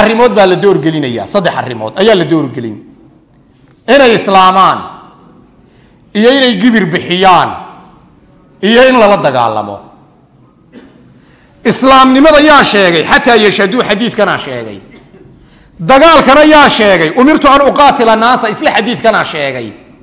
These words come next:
Jizyadana yaa sheegay? Jizyada iyo gibirka. Hadduu gaal, hadduu ahlu kitaabku ku yidhaha, "War islaami maayo, ilana dagaalami maysid,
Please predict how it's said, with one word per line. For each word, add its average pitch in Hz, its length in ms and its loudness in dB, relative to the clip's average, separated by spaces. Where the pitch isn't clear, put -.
Jizyadana 277 680 2
yaa 285 260 2
sheegay? 165 520 -2
Jizyada 202 420 -2
iyo 254 120 0
gibirka. 208 460 0
Hadduu 269 300 0
gaal, 302 240 2
hadduu 226 240 0
ahlu 226 220 2
kitaabku 220 380 -2
ku 165 80 -8
yidhaha, 254 180 2
"War 233 100 2
islaami 220 400 0
maayo, 185 360 0
ilana 285 300 2
dagaalami 240 560 2
maysid, 220 420 0